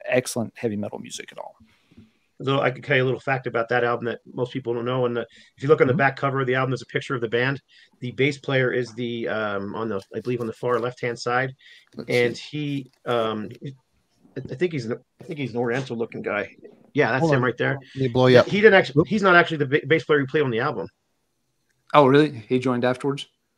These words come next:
Speaker 2: He joined, yeah, right at the end. The bass player on that album was actually, uh, Roger Dale Martin, who left the band to help form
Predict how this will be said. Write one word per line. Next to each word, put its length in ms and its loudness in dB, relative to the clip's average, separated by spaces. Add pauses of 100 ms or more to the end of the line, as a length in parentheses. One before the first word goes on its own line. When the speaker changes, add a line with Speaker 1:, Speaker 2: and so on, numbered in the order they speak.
(240)
Speaker 2:
He 120 0
joined, 400 2 (420)
yeah, 280 4
right 180 0
at 60 -2
the 140 -2
end. 320 0
The 280 -4 (120)
bass 180 2
player 240 2
on 60 0
that 100 -2
album 240 -2
was 100 -2
actually, 360 -4 (500)
uh, 260 -2
Roger 280 -2
Dale 240 0
Martin, 500 -4
who 440 -4 (600)
left 260 0
the 120 -6
band 300 -2
to 320 -6 (440)
help 180 -4
form 480 -4